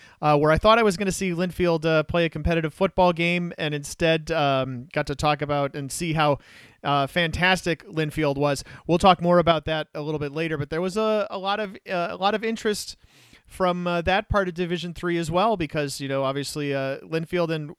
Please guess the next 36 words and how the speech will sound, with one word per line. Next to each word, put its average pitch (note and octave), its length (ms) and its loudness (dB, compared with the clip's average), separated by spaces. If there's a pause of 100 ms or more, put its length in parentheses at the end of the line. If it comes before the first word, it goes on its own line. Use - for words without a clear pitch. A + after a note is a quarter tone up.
and D3 180 -6
Whitewater D#3+ 440 -2
have D3+ 140 -6
matched D#3 340 -6
up D#3 160 -4
quite E3 180 -2
a D#3+ 60 -8
bit D3+ 100 -6
in D#3 80 -8
the D3+ 80 -10
playoffs. D#3+ 480 -2
Uh, D#3+ 140 -6
Linfield D#3 480 -4
had D#3 160 -2
to D3+ 80 -6
play D3+ 260 -2
Oshkosh D#3+ 580 -2
the C#3+ 100 -6
year D3+ 160 -2
that D3 180 -6
Whitewater D3+ 400 -2
didn't C#3+ 260 -8
make D#3+ 240 -4
it. E3+ 140 -2 (480)
Um, C3+ 640 -4
and E3+ 200 0
there's E3+ 220 2
a, E3+ 240 0
you F#3+ 100 -4
know, F#3+ 120 4
an E3+ 80 2
opportunity F#3 500 0
now D#3 240 0
that D3+ 240 -4
instead F#3+ 400 0
of D#3+ 240 0